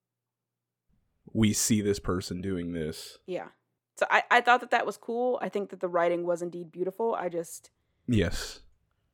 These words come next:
Speaker 2: it, it, it doesn't feel like a story to me.
Speaker 1: Yeah, it was, I don't know. I don't, <laughs> I don't wanna say I felt stupid reading it.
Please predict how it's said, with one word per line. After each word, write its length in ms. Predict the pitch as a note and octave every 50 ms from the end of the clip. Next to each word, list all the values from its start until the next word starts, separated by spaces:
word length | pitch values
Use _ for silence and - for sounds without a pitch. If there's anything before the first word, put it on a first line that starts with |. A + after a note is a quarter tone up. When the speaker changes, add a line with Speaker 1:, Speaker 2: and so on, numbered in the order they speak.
| _ _
Speaker 2:
it, 120 | G#3+ A3+ - -
it, 180 | A#3 A#3 - -
it 140 | - A3 -
doesn't 260 | B3 A#3 A3+ A#3+ G#3+
feel 120 | - A#3 A3
like 120 | F#3+ F#3+
a 40 | F#3
story 380 | - - F#3 E3 E3 D#3+ D3+ E3
to 100 | - -
me. 260 | A2+ C#2+ C2+ - - _ _ _ _ _ _ _ _ _ _ _ _ _ _ _ -
Speaker 1:
Yeah, 320 | B2 A2+ A2 G2 F2+ F2
it 100 | F2+ A#2+
was, 720 | A#2+ B2 B2+ B2 A2 G2+ F#2+ - - - - - - - - _ _ _ _ _ _ -
I 100 | G#2+ G#2+
don't 140 | G2 G2 F#2+
know. 120 | F2 E2+ - - - - - - - - - - - _ _ _ _ _ - -
I 40 | G#2
don't, 100 | G#2+ - -
<laughs> 720 | - - - - - - - - A#2 A2 - - - -
I 60 | B2
don't 100 | C#3 D3+
wanna 160 | D#3+ C3+ A2+
say 400 | - - - G2 G2 G2 G2 - - _ _ _ _ _ _ _ _ _ _ _ _ _ _ _ _ _ _ _ -
I 80 | -
felt 420 | - - - - A#2+ G#2 F#2+ - -
stupid 520 | - - - - A2+ G#2+ G#2 - A#2+ -
reading 320 | F#2+ G#2+ G#2+ A#2+ C3+ C3+ C#3+
it. 160 | D3+ -